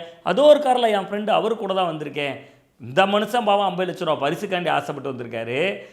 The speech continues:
கவுண்டம்பாளையம் படம் எடுத்தது தப்பு தாங்கிறாரு. இந்த மனுஷனை நீ டேமேஜ் பண்ணையா விஜய் சேதுபதி, பரவாயில்ல. கூட வந்திருக்கிற நண்பனை பார்த்து கேட்குறாரு, "நீங்க எந்த ஊர்ல இருந்து வந்திருக்கீங்க?" "எங்க ஊர்ல நாங்க முதல்லயே யாரை பார்த்தாலும்," அப்படி எந்திக்கிறாரு விஜய் சேதுபதியை பார்த்துட்டு.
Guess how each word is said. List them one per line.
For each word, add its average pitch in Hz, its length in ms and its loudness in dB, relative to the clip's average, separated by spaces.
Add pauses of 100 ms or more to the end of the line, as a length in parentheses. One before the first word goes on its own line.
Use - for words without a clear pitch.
(180)
கவுண்டம்பாளையம் 202 520 2
படம் 180 200 2
எடுத்தது 202 300 -6
தப்பு 160 300 0
தாங்கிறாரு. 185 800 2 (260)
இந்த 202 240 0
மனுஷனை 254 460 -2
நீ 254 120 -4
டேமேஜ் 202 480 0
பண்ணையா 175 340 0
விஜய் 160 200 -2
சேதுபதி, 170 360 -4
பரவாயில்ல. 151 760 2 (240)
கூட 262 240 2
வந்திருக்கிற 226 380 0
நண்பனை 190 380 -2
பார்த்து 190 220 -4
கேட்குறாரு, 165 640 -2 (220)
"நீங்க 196 220 -2
எந்த 202 260 0
ஊர்ல 208 160 -2
இருந்து 202 180 -4
வந்திருக்கீங்க?" 175 480 -4
"எங்க 202 240 -4
ஊர்ல 285 500 0
நாங்க 254 240 -4
முதல்லயே 247 600 -4
யாரை 220 360 0
பார்த்தாலும்," 208 500 -2
அப்படி 156 320 -4
எந்திக்கிறாரு 175 400 -4
விஜய் 147 260 -6
சேதுபதியை 127 340 -8
பார்த்துட்டு. 131 340 -6